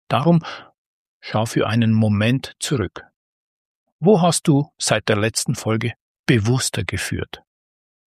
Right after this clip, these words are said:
Wo ist es dir gelungen, Ruhe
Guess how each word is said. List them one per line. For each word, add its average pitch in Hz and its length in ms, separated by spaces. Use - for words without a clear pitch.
Wo 196 240
ist - 180
es 143 160
dir 117 160
gelungen, 110 640
Ruhe 117 460